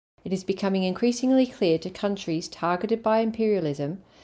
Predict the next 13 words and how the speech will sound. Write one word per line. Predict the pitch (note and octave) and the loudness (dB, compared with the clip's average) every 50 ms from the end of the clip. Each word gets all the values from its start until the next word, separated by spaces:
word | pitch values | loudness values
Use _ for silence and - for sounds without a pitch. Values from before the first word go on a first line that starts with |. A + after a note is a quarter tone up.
| - - - - | -20 -20 -12 -6
and | - F3 | -4 -2
especially | F3 F3 - - A3 G#3+ A3 - B3 B3 | -2 -2 0 0 0 2 2 2 2 2
the | A3+ G#3+ | 2 0
prime | - - - A3 A3 A#3 A3+ | -2 0 2 2 4 2 2
targets | A3 - G#3+ F#3 F3 E3 E3+ - - - | 0 0 2 2 2 2 0 -4 -6 -6
of | F3 E3+ - | -8 -6 -2
U | G3 G3+ G3 | 2 4 4
S | F#3+ G3 G3 | 4 4 2
imperialist | - G3 F3+ F3+ F#3 - G#3 G#3+ A3+ A3+ A3 A3+ A3 A3+ - | 0 -4 -4 -4 -2 -2 0 2 4 4 2 2 -2 -4 -6
hostility, | - A3+ G#3+ G#3+ - - G3 F3 E3 D#3 D#3 D#3 F#3+ A#3 - - - | -6 -6 -6 -4 -4 -2 -2 0 0 0 -2 -2 -4 -4 -6 -6 -4
Russia | E3 E3+ F3 - - | -4 -4 -4 -4 -6
and | E3 E3 | -6 -6
China, | E3 - G3+ G3 G3 F#3+ E3+ C#3 D3+ G#3 A#3+ | -6 -4 -4 -4 -2 -2 -2 -2 -4 -6 -8